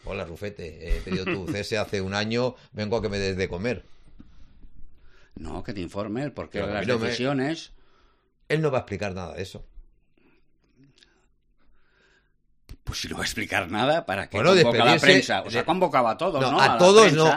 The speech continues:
Speaker 1: A,
Speaker 2: Ah, ¿no?
Speaker 1: a ver, no ha sido un, no es una convoca-, el club ha hecho, bueno, es igual. A través del WhatsApp de, de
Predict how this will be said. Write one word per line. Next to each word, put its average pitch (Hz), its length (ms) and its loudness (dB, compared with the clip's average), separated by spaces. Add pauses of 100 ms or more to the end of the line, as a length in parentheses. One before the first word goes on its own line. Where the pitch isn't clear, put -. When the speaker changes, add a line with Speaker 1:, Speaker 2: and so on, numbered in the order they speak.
(220)
Speaker 1:
A, 95 120 -12
Speaker 2:
Ah, 117 80 -2
¿no? - 60 4
Speaker 1:
a 107 40 4
ver, 98 180 0
no 127 120 -2
ha 160 60 0
sido 185 180 4
un, 175 160 -6
no 139 160 -2
es 165 100 -2
una 175 180 0
convoca-, 135 420 -2
el 117 180 -4
club 208 340 0 (960)
ha 123 120 -4
hecho, - 160 -10 (240)
bueno, 98 360 2
es 87 120 -12
igual. 76 260 -14 (1800)
A 117 120 -2
través 143 360 2
del 143 120 2
WhatsApp 127 520 0
de, 98 500 -2
de 90 560 -8